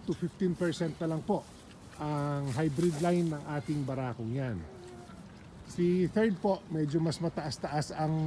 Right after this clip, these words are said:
hybrid line niya. Siguro po ay nasa mga twenty percent.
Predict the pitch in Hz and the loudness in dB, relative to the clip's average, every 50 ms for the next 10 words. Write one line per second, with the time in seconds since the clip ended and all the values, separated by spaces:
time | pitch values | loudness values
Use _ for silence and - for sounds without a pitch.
0 | 156 156 156 151 151 151 151 151 151 151 151 151 151 147 147 147 147 147 139 120 | 2 2 2 2 2 2 2 2 0 0 0 0 0 0 0 0 0 -2 -2 -4
1 | - - - - - - - - - - - - - - - - - - - - | -8 -12 -14 -14 -14 -14 -14 -14 -14 -16 -16 -14 -14 -14 -14 -14 -14 -14 -14 -14
2 | - - - - - - - - - - - - - - - - - - - 156 | -14 -14 -14 -14 -16 -16 -16 -16 -16 -16 -16 -16 -16 -16 -16 -16 -16 -6 -2 0
3 | 165 156 139 170 170 180 160 147 175 180 208 220 220 202 165 139 139 151 151 - | 2 2 2 4 4 4 4 4 4 6 6 6 6 6 6 4 2 0 -2 -6
4 | - - - - - - - - 139 143 160 170 170 170 - - 175 160 151 - | -10 -14 -16 -16 -16 -12 -8 -8 0 4 4 6 6 4 4 4 4 4 4 2
5 | 151 151 151 151 151 147 147 131 - 180 160 151 147 147 143 139 139 143 131 113 | 2 4 4 6 6 4 4 2 4 4 4 6 6 6 6 4 4 2 0 -2
6 | - - - - - - - - - - - - 143 156 151 151 147 147 147 147 | -6 -12 -16 -16 -16 -16 -18 -18 -18 -12 -6 -2 -2 0 0 2 2 2 2 2
7 | 143 143 143 139 139 135 135 120 - - - - - - - - - - - - | 2 2 2 2 2 0 0 -2 -4 -8 -14 -16 -16 -16 -16 -16 -16 -16 -16 -16
8 | - - - - - 165 165 160 160 139 170 170 - 170 151 139 - - 190 170 | -16 -16 -16 -6 0 4 4 6 6 4 2 0 2 2 2 2 6 8 8 8
9 | 143 - | 8 4